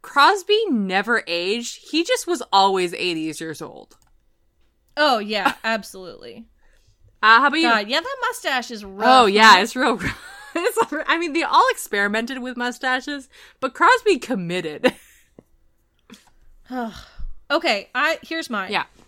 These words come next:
Speaker 2: I think I would fuck Nash.
Speaker 1: Oh, interesting.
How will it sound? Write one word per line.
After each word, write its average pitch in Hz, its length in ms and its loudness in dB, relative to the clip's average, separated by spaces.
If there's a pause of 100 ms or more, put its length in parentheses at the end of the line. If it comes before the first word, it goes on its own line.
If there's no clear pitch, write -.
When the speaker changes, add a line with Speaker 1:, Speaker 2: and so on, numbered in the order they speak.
(1900)
Speaker 2:
I 285 180 0
think 349 160 -8
I 247 140 0
would 220 160 -8
fuck - 320 -6
Nash. 220 500 -10
Speaker 1:
Oh, 214 340 -6
interesting. 185 760 -10